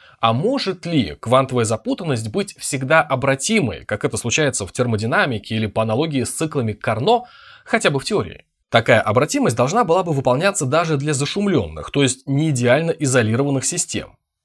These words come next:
Было вынесено предположение, что второй закон запутанности мог бы быть выражен в едином уравнении, объединяющем величину квантовой энтропии –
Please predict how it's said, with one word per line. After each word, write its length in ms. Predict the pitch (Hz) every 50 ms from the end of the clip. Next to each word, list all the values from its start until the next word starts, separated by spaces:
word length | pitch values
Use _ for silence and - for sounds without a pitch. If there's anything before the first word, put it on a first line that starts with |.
| _ -
Было 280 | 104 113 190 254 247 180
вынесено 540 | 127 143 196 214 208 - - 175 175 165
предположение, 920 | 160 - 170 175 - - 151 147 143 143 127 135 127 107 90 78 - - - _
что 240 | _ - - - 147
второй 480 | - - - - 90 85 95 143 202 214
закон 540 | - 139 120 - - 160 185 180 156 - _
запутанности 1040 | - 143 143 - - - 185 240 240 233 - 170 131 107 - - - - 73 - _ _ _ _ _ _ -
мог 320 | 113 131 185 226 240 175
бы 80 | 165 175
быть 240 | 147 156 196 - 139
выражен 460 | 120 131 180 185 185 156 156 156 156
в 160 | 147 110 98
едином 500 | 95 95 123 147 156 160 156 127 110 107
уравнении, 640 | 113 120 127 143 180 240 247 208 151 110 87 80 - _ _ _ -
объединяющем 800 | 113 120 135 151 156 156 170 175 165 151 139 - - 123 104 - -
величину 580 | 113 107 127 135 160 156 - 190 190 156 117
квантовой 540 | - - 110 123 135 143 135 - 117 113 117
энтропии – 640 | 113 113 139 151 165 - 262 254 233 185 104 -